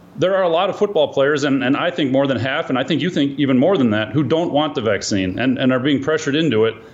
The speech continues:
I would like to just see a nice sit-down discussion with a couple of them about why. I mean, we, all we ever hear about is why they should take the vaccine and how it's dangerous for the rest of society if people don't have the vaccine. Wh-,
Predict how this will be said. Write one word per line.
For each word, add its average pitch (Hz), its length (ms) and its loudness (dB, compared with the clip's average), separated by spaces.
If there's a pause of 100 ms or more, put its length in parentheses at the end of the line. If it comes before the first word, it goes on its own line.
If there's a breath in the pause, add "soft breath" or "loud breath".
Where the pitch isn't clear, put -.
(220 loud breath)
I 190 100 -4
would 233 160 -6
like 165 180 -2
to 170 60 -2
just 170 240 -4
see 180 140 0
a 151 40 2
nice 170 240 -2
sit-down 170 640 -2
discussion 147 540 0
with 131 140 0
a 139 40 -2
couple 165 280 -2
of 139 80 2
them 143 120 2
about 135 300 0
why. 180 500 0
I 131 60 -2
mean, 139 540 0
we, 151 380 0
all 170 200 2
we 196 100 4
ever 175 120 2
hear 196 160 2
about 151 260 0
is 135 140 -2 (320 loud breath)
why 151 260 2
they 143 120 0
should 175 300 0
take 147 200 -2
the 120 80 -2
vaccine 117 480 0
and 110 120 2
how 131 220 -2
it's 107 140 -6
dangerous 131 560 0
for 127 100 -4
the 120 100 2
rest 131 200 0
of 135 80 -2
society 135 560 0
if 131 100 -4
people 139 200 -2
don't 139 240 0
have 127 140 -2
the 113 80 -4
vaccine. 110 600 -2 (460 loud breath)
Wh-, - 380 -8